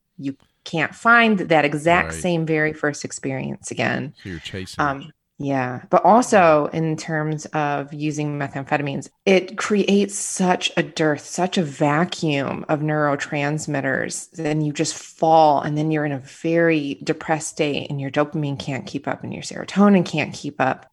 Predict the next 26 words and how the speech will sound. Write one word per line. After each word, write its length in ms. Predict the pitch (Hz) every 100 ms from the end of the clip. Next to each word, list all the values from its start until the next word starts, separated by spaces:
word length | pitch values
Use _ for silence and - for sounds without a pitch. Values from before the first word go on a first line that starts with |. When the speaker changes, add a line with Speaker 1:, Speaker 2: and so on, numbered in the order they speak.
| _
Speaker 1:
So 100 | -
then 220 | 160 170
you 100 | 165
feel 600 | 156 - - 175 185 202
like, 580 | 185 165 151 147 - - -
and 100 | 160
I, 120 | 139 - _ -
I'm 220 | 139 139
just 280 | 135 151 -
assuming, 380 | - 139 139 131
I'm 80 |
sorry, 600 | 131 151 139 135 156 175 -
<laughs> 20 |
the 1080 | 190 208 214 175 - - - - - 147
feeling 720 | 156 - 202 190 175 156 143 147
I 100 | -
would 280 | 156 143 -
think, 580 | 202 202 165 147 - -
uh, 240 | 156 139 135
is 140 | 147
that 440 | 151 135 - - _ _ _
you 640 | 151 147 156 147 143 143 -
need 280 | 156 165 156
to 80 |
use 200 | 156 160
again 720 | 143 139 139 139 131 123 127